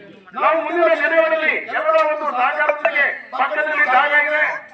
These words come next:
ಕಟ್ಟಡ ನಿರ್ಮಾಣ ಕಾರ್ಯವನ್ನು ಕೂಡ ಮಾಡ್ತೀವಿ. ನಿಮ್ಮೆಲ್ಲರ ಸಹಕಾರ, ದೊಡ್ಡವರ ಸಹಕಾರ, ದೇವರ ಸಹಕಾರ ನಮಗೆ ಇರಬೇಕು ಅಂತ ಹೇಳಿ ನಾನು ಹೇಳ್ತಾ ಇದ್ದೇನೆ. ಈ ಸಂದರ್ಭದಲ್ಲಿ ನಾನು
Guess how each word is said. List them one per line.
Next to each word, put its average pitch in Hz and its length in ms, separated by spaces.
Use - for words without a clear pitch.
ಕಟ್ಟಡ 311 340
ನಿರ್ಮಾಣ 294 300
ಕಾರ್ಯವನ್ನು 285 480
ಕೂಡ 277 140
ಮಾಡ್ತೀವಿ. 302 400
ನಿಮ್ಮೆಲ್ಲರ 277 420
ಸಹಕಾರ, 294 360
ದೊಡ್ಡವರ 302 460
ಸಹಕಾರ, 294 400
ದೇವರ 311 300
ಸಹಕಾರ 285 380
ನಮಗೆ 277 280
ಇರಬೇಕು 330 440
ಅಂತ 285 180
ಹೇಳಿ 277 180
ನಾನು 262 240
ಹೇಳ್ತಾ 302 320
ಇದ್ದೇನೆ. 294 260
ಈ - 20
ಸಂದರ್ಭದಲ್ಲಿ 285 680
ನಾನು 262 160